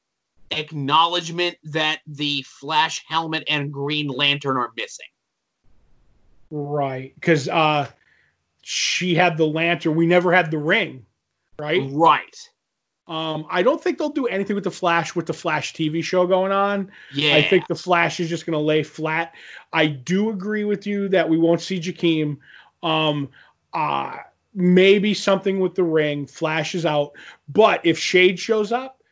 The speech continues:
Speaker 2: Shade helps Courtney, not Solomon Grundy.
Speaker 1: Ah, okay,
Speaker 2: Because
Speaker 1: so how
Speaker 2: they've
Speaker 1: about
Speaker 2: already laid the groundwork with the team. They're like, the, in front of the painting, he's like, "All right," he's like, "I won't betray you the way the Shade did." So we're already, like, looking at the,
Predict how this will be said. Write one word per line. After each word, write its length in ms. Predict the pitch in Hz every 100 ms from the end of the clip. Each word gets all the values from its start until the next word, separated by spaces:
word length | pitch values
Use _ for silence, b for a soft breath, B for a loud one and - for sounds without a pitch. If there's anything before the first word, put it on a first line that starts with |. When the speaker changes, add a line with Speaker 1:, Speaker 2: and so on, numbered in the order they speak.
| _
Speaker 2:
Shade 360 | - - 185 170
helps 280 | 170 135 -
Courtney, 480 | 156 151 123 127 _ _ _ _ _ - -
not 340 | 156 156 - _
Solomon 440 | - 170 156 151 147
Grundy. 400 | 143 127 110 - _ _
Speaker 1:
Ah, 800 | - 160 190 190 185 185 180 170 - -
okay, 300 | 208 185 165
Speaker 2:
Because 220 | - 202
Speaker 1:
so 60 | 170
how 60 | 196
Speaker 2:
they've 60 |
Speaker 1:
about 100 | 180
Speaker 2:
already 220 | 190 202 196
laid 260 | 202 196
the 60 | 180
groundwork 760 | 170 190 196 190 160 151 -
with 240 | 165 160 160
the 100 | 160
team. 340 | - 202 185
They're 120 | 160
like, 300 | 156 151 147 B B
the, 140 | - 175
in 80 | 175
front 220 | 180 190
of 120 | 180
the 60 | 170
painting, 240 | 202 170
he's 120 | 156
like, 180 | 170 160 B B 180
"All 60 |
right," 120 | 185
he's 140 | 190 160
like, 140 | 156
"I 120 | 175
won't 220 | 180 190 175
betray 340 | 170 - 190
you 160 | 185 170
the 80 |
way 140 | 170 165
the 80 | 156
Shade 380 | - 175 180
did." 260 | 151 139 139
So 100 | 165
we're 200 | 156 175
already, 320 | 180 180 180
like, 280 | 170 156 156
looking 320 | 165 160 170
at 220 | 160 156
the, 160 | 160